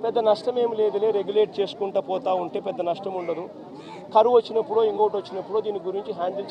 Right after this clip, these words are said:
చేయొచ్చులే అని కొద్దిగా మనం కూడా రైతుల పక్షాన, రైతులకు నష్టం జరగకూడదు, క్రాప్ హాలిడే వేస్ట్ కాకూడదు, వాళ్ళకు క్రాప్ హాలిడే ఇచ్చి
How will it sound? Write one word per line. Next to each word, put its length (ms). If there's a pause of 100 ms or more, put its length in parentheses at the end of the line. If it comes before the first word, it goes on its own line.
చేయొచ్చులే 460
అని 140 (800)
కొద్దిగా 360
మనం 280
కూడా 320 (340)
రైతుల 380
పక్షాన, 480
రైతులకు 500 (460)
నష్టం 360
జరగకూడదు, 520
క్రాప్ 400
హాలిడే 260
వేస్ట్ 280
కాకూడదు, 520
వాళ్ళకు 380
క్రాప్ 340
హాలిడే 220
ఇచ్చి 300